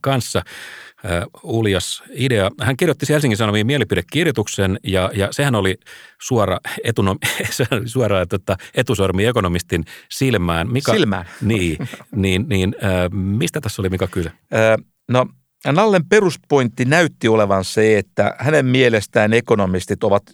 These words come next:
Speaker 2: unohtaneet sen, että me olemme yhteisvaluutassa.
Speaker 1: Siis, että meillä on euro.
Speaker 2: Juuri näin. Ja, äh, hän, ja hän sanoi, että Suomella tai muilla euromailla ei ole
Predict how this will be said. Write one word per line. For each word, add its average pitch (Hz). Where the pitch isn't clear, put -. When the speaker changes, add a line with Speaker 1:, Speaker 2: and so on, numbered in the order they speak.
Speaker 2:
unohtaneet 95
sen, 95
että 90
me 90
olemme 90
yhteisvaluutassa. 98
Speaker 1:
Siis, -
että -
meillä 87
on 87
euro. 80
Speaker 2:
Juuri 131
näin. 104
Ja, 113
äh, 117
hän, 165
ja 139
hän 156
sanoi, 175
että 110
Suomella 127
tai 113
muilla 120
euromailla 101
ei 127
ole 110